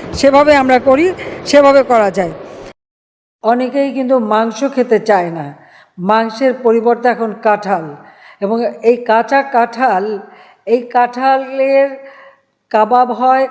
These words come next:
কাঁঠালের বার্গার হয়। কাঁঠ-, আমরা যদি এই বারো মাসই কাঁঠাল উৎপাদন করতে পারি,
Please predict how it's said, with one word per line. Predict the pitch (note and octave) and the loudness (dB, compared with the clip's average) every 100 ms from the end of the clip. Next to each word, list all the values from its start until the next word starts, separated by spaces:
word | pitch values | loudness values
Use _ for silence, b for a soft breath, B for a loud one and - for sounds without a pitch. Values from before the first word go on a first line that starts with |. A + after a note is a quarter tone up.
| - | -4
কাঁঠালের | G#3+ G#3 A#3 A#3+ B3+ B3 | -6 -2 0 2 2 0
বার্গার | G3 G#3+ A#3 A#3+ C4+ A#3 | -2 0 2 2 0 0
হয়। | A#3+ C4 C4 C4 | 0 2 0 -4
কাঁঠ-, | A#3 G#3+ - A#3+ | -4 -4 -6 -8
আমরা | A#3+ A3+ C4+ | -2 0 0
যদি | C4 C#4 | 0 0
এই | C#4+ | 0
বারো | A3+ A#3 B3 | 2 2 0
মাসই | B3 B3+ D#4 D4+ | -2 -4 -6 -2
কাঁঠাল | B3 B3 C4 B3 | -2 0 0 0
উৎপাদন | A3 - - B3 C#4+ | -6 -6 -2 0 -2
করতে | C#4 D4 C#4+ C#4 | -2 -4 -2 -2
পারি, | B3+ F#3+ G#3 | 0 0 -4